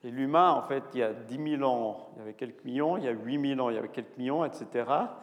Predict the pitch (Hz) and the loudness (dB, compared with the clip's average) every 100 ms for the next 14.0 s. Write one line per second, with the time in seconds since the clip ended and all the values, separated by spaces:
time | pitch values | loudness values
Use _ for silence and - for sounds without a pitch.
0 | - - - _ - - 120 104 120 139 | -20 -20 -20 _ -20 -20 -18 -16 -4 -2
1 | 127 143 135 156 - 165 180 175 - - | 0 -2 -2 -6 -4 0 0 0 -6 -16
2 | - - - 120 151 160 117 - 123 120 | -18 -20 -12 -2 2 2 2 -2 -6 -4
3 | 120 117 113 113 127 120 - 175 - - | -2 0 -2 -4 -6 -6 -2 -2 -2 -10
4 | - - - - 123 135 175 196 175 156 | -20 -20 -14 -8 -4 -4 -2 -4 -2 -2
5 | 131 131 139 160 151 131 131 135 147 135 | 0 2 4 2 2 0 2 4 4 4
6 | - 117 - - 156 151 - 135 - - | 2 2 2 0 0 0 -2 0 -2 -4
7 | - - - - - _ - _ _ _ | -10 -14 -16 -20 -20 _ -20 _ _ _
8 | 120 123 - - - 151 143 147 143 143 | -4 -4 -8 -20 -10 -2 2 2 2 0
9 | - 123 147 - 175 170 - 151 143 127 | -8 -4 -4 0 0 0 -2 0 2 2
10 | 120 120 151 165 147 - - - - - | 2 4 4 4 2 -2 -12 -18 -16 -4
11 | 123 123 139 143 135 120 120 - 135 135 | -2 2 2 2 0 0 -2 0 2 4
12 | 156 135 - 120 120 147 139 - 135 - | 4 2 -4 -2 -2 -2 -4 -2 -4 2
13 | 135 135 135 135 120 - - - - | 2 2 0 -8 -8 -8 -4 -2 -4